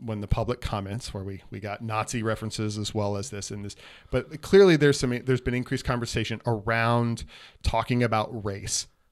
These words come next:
in the way that the national media is driving it at the moment. A decision to reverse the superintendent's termination decision, you know, that, that outcome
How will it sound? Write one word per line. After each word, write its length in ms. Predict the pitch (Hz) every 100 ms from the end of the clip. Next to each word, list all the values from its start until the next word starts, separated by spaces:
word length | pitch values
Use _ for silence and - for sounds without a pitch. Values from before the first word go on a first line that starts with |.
| _
in 440 | 120 110 110 110 -
the 160 | 110 110
way 280 | 110 110
that 260 | 107 104 -
the 260 | 107 104 110
national 400 | - 113 110 -
media 300 | 113 110 107
is 140 | 104 104
driving 400 | 117 104 101 101
it 80 | 98
at 120 | -
the 60 |
moment. 300 | 165 196 123 - - - _ _ _ _ _ _ _ _ _ _ _ _ _ _ _
A 60 | -
decision 500 | 117 - 220 226 185
to 380 | - 139 127 117 - _ _ _ _ _ _
reverse 560 | 104 120 110 139 156 -
the 100 | 123
superintendent's 880 | - 139 135 120 - 117 101 - - _ _ _ _ _ _ _ _ _
termination 880 | - 131 117 113 214 - 98 95 - -
decision, 640 | 104 107 - 104 98 98 110
you 60 |
know, 120 | 113 98
that, 360 | 120 127 -
that 240 | 120 135 139
outcome 640 | 135 180 - 95 92 98